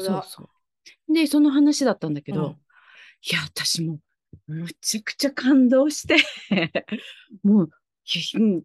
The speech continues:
Speaker 2: もう最近のヒット。これはぜひ見てほしい。やっぱり少女の成長物語なんだけど、
Speaker 1: あ、
Speaker 2: そのコーダとして。
Speaker 1: その子は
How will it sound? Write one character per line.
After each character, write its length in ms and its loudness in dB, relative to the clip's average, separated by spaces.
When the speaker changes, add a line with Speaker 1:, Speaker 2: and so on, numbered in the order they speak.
Speaker 2:
も 120 2
う 60 2
最 300 -4
近 280 4
の 80 2
ヒ 220 -6
ッ 20 -20
ト。 100 -12
こ 100 -12
れ 40 -8
は 160 -6
ぜ 140 -4
ひ 100 -6
見 140 -6
て 80 -8
ほ 80 -8
し 100 -10
い。 60 0
や 80 0
っ 20 -20
ぱ 80 -2
り 60 -2
少 280 2
女 120 -2
の 100 -4
成 220 -2
長 180 -4
物 240 0
語 160 -2
な 300 -10
ん 20 -10
だ 120 -12
け 100 -14
ど、 240 0
Speaker 1:
あ、 160 -4
Speaker 2:
そ 80 -4
の 120 -2
コ 200 2
ー 60 4
ダ 80 -2
と 40 -8
し 60 -10
て。 80 2
Speaker 1:
そ 160 0
の 80 4
子 40 6
は 300 4